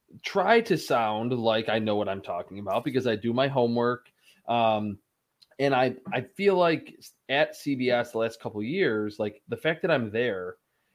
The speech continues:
and just that I am putting in all this work and I've created a grading system, whatever, to try to remove bias and all that, that, like, it would be pointless for me to be on the Chris Trapasso Draft Show and be like,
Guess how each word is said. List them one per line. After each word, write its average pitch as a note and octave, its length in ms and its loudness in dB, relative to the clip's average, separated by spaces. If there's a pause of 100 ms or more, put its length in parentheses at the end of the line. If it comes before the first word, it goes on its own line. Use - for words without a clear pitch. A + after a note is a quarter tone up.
(120)
and A#2 340 0
just A2+ 280 -6
that A2 120 2
I G#2+ 80 4
am C#3+ 120 4
putting A#2 240 0
in G#2+ 80 -2
all G2 140 -2
this G2+ 180 -10
work G2 280 -6
and G#2+ 80 -2
I've G2 180 -6
created G#2+ 320 -4
a A#2 40 0
grading G#2+ 380 -4
system, G#2 480 -4
whatever, G#2 360 0
to F#2 120 -14
try G#2 180 -4
to G#2 80 0
remove G2+ 380 -4
bias G2 320 0
and A2 100 -4
all A2+ 100 2
that, A2+ 260 2 (480)
that, D#3 160 4
like, E3 280 4 (180)
it G#3+ 120 6
would A3+ 160 2
be G#3+ 440 2 (320)
pointless F#3+ 420 4
for C3 100 0
me A#2+ 180 2
to A#2+ 140 -4
be A#2+ 240 2
on A#2 160 4
the A2 80 -4
Chris D#3+ 240 -2
Trapasso D3+ 440 2
Draft A2+ 280 2
Show G#2+ 220 0
and G#2+ 80 -4
be A#2 80 0
like, A2+ 200 -2